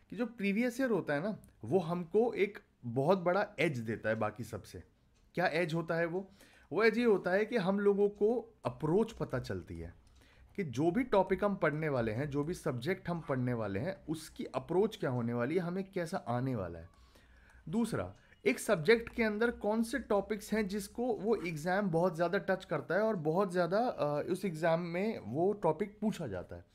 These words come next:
ये बहुत पता चल जाता है हमें। थर्ड, हमें ये पता चल जाता है कि क्रिस्प कंटेंट, कि कौन सा कंटेंट हमें चाहिए और कौन सा कंटेंट हम छोड़ सकते हैं उस एग्जाम के लिए, क्योंकि हर एग्जाम की, जैसे मैंने हमेशा बताया हुआ है,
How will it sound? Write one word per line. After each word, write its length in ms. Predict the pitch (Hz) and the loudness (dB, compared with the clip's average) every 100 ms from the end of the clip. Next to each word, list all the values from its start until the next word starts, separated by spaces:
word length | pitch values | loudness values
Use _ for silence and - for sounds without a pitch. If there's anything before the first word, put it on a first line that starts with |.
| - - - - - | -20 -20 -20 -20 -8
ये 220 | 117 214 233 | -2 2 2
बहुत 240 | 175 156 | 0 -2
पता 200 | 143 147 | -2 -2
चल 180 | 135 120 | 0 2
जाता 240 | 113 113 | 0 0
है 80 | 123 | -2
हमें। 240 | 127 175 220 - - _ - | -2 -4 -8 -16 -20 _ -2
थर्ड, 180 | 233 247 | 2 4
हमें 200 | 233 233 | 4 4
ये 120 | 220 | 4
पता 260 | 214 202 190 | 4 2 2
चल 180 | 170 | 2
जाता 260 | 143 135 160 | 2 2 2
है 100 | 208 | 2
कि 320 | 208 226 247 240 - _ | 0 -4 -4 -4 -12 _
क्रिस्प 380 | 262 277 - - | -2 -2 -2 -6
कंटेंट, 640 | 208 180 160 156 127 98 - - - - - - - | -2 0 0 0 0 -2 -8 -18 -20 -20 -20 -14 -12
कि 80 | |
कौन 400 | 185 - 190 208 | -12 -2 2 2
सा 160 | 226 269 | 4 2
कंटेंट 520 | 233 208 190 190 190 | 4 2 2 2 2
हमें 200 | 175 165 | 0 0
चाहिए 480 | 160 135 127 208 285 - | 0 -2 0 -2 -2 -2
और 120 | 180 | -2
कौन 300 | - 180 190 | 0 -2 0
सा 100 | 208 | -4
कंटेंट 540 | 202 151 147 151 156 | -6 -6 -4 -4 -2
हम 120 | 196 | -4
छोड़ 280 | 202 226 214 | 0 4 4
सकते 300 | 214 127 - | 2 -6 -4
हैं 60 | 110 | -4
उस 100 | 110 | -4
एग्जाम 340 | 101 104 95 | -4 -4 -4
के 100 | 98 | -6
लिए, 140 | 92 90 | -6 -6
क्योंकि 220 | 156 190 | -2 0
हर 180 | 170 202 | 2 2
एग्जाम 360 | 147 151 151 | 2 0 0
की, 100 | 156 | 0
जैसे 280 | 156 156 165 | 0 0 0
मैंने 160 | 160 165 | -2 0
हमेशा 280 | 147 147 | -2 -2
बताया 340 | 151 135 135 135 | -2 0 0 2
हुआ 200 | 135 131 | 2 0
है, 160 | 185 | -2